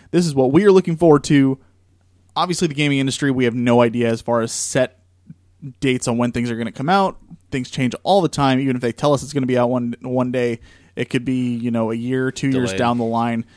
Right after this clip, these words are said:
Speaker 1: Delays happen, things go wrong, whatever. These are just games that we know that are coming up that we are really, really excited for, um, and based on what we've seen and, and what's been told about 'em.
Speaker 2: And
Speaker 1: So
Speaker 2: we're just hoping they come out in two thousand sixteen.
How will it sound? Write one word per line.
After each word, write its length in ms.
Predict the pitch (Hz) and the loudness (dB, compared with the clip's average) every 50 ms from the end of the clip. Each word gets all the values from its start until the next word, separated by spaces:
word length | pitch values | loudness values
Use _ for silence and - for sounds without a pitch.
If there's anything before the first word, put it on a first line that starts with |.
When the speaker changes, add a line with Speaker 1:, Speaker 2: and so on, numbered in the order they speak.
| _ - _ - - - | _ -20 _ -18 -8 -4
Speaker 1:
Delays 320 | 135 131 139 147 143 131 | 0 2 2 2 2 2
happen, 400 | - 131 131 127 - 135 127 120 | 2 2 0 0 0 -2 -2 -2
things 380 | 113 - 123 123 120 120 117 - | -2 -2 -2 0 0 -2 -4 -2
go 160 | - 131 123 | 0 2 2
wrong, 460 | 120 117 117 113 113 113 113 113 110 | 2 4 2 2 2 0 0 -2 -2
whatever. 480 | 110 117 120 120 120 113 107 107 117 - - _ _ _ _ _ _ _ _ - - - _ _ - - | 0 2 2 2 2 0 -2 -4 -8 -10 -14 _ _ _ _ _ _ _ _ -20 -20 -20 _ _ -16 -6
These 240 | - 147 147 151 147 | -2 0 2 2 2
are 60 | 147 | 2
just 200 | 143 151 131 - | 0 0 -2 0
games 300 | - 131 127 131 127 - - | -2 -2 0 -2 -2 -2 -2
that 160 | 123 113 - | -4 -4 -4
we 280 | 104 117 123 139 147 | -4 -4 -4 -2 -2
know 240 | 147 139 131 127 123 117 | 0 2 2 4 4 2
that 80 | 117 | 0
are 60 | 107 | -2
coming 360 | - - - 156 156 156 143 135 | -4 -6 -4 -4 -4 -2 0 2
up 260 | 127 120 - _ _ _ _ - _ _ _ _ | 2 0 0 _ _ _ _ -20 _ _ _ _
that 140 | - 117 117 | -4 -2 -2
we 220 | 120 123 123 120 120 | 0 0 0 2 2
are 300 | 120 120 117 117 113 113 | 2 2 2 2 0 -2
really, 420 | 110 131 143 143 156 156 151 147 | -4 -4 0 4 4 6 6 6
really 220 | 143 147 143 135 | 6 6 6 4
excited 400 | 127 - - - 123 117 117 110 | 2 2 0 0 0 0 0 -2
for, 340 | - - 120 117 113 110 - _ _ _ _ _ _ _ | -2 0 0 0 0 0 -4 _ _ _ _ _ _ _
um, 480 | - 113 113 110 110 110 113 113 113 110 _ - | -6 -4 -2 -2 -2 -2 -4 -6 -10 -12 _ -8
and 440 | 123 120 117 110 110 110 - 123 | -6 -6 -6 -6 -8 -10 -10 -6
based 240 | 127 127 123 - - | -6 -4 -4 -4 -4
on 100 | 127 120 | -4 -2
what 160 | 127 123 127 | 0 -2 -2
we've 120 | 135 135 127 | -2 -4 -6
seen 360 | - - 135 120 117 117 113 | -6 -6 -4 -4 -4 -6 -6
and, 240 | 92 107 113 110 92 | -8 -10 -12 -12 -12
and 320 | 107 110 113 113 113 117 | -12 -12 -10 -10 -10 -6
what's 180 | 113 113 113 - | -6 -6 -6 -8
been 240 | - 104 107 110 - | -10 -10 -10 -10 -10
told 260 | - - 113 113 110 | -8 -8 -6 -6 -6
about 240 | 110 110 107 107 107 | -6 -4 -4 -4 -4
'em. 100 | 104 - _ _ _ _ _ _ _ _ _ _ _ _ _ _ _ _ | -6 -10 _ _ _ _ _ _ _ _ _ _ _ _ _ _ _ _
Speaker 2:
And 120 | - 117 120 | -12 -6 -2
Speaker 1:
So 80 | 123 | 0
Speaker 2:
we're 80 | 113 110 | 0 0
just 160 | 113 113 - | 0 -2 -4
hoping 400 | - - 147 135 131 123 110 104 | -2 0 0 0 0 -2 -6 -6
they 80 | 101 92 | -6 -8
come 160 | - 113 104 | -8 -8 -8
out 100 | 101 92 | -8 -8
in 80 | 90 90 | -8 -10
two 80 | 107 | -8
thousand 240 | 101 92 87 87 87 | -8 -8 -8 -10 -12
sixteen. 420 | - 87 82 - 90 78 73 73 | -16 -16 -16 -16 -16 -16 -18 -18